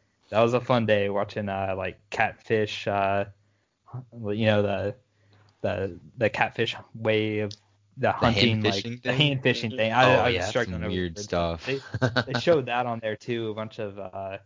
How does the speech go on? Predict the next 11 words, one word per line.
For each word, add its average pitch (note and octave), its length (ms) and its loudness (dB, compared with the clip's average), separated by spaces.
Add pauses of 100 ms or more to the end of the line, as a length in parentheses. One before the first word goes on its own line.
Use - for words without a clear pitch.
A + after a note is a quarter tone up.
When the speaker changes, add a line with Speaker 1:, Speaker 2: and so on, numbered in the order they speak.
(440)
Speaker 1:
bunch A2+ 180 -8
of G#2 140 -6
guys G#2+ 400 0
going G#2+ 240 -4
out G#2 180 -4
catching G2+ 520 -12 (180)
catfish A#2 420 -6
with G#2 140 -8
their G#2 80 -6
bare G#2+ 260 -2
hands. G#2 600 -6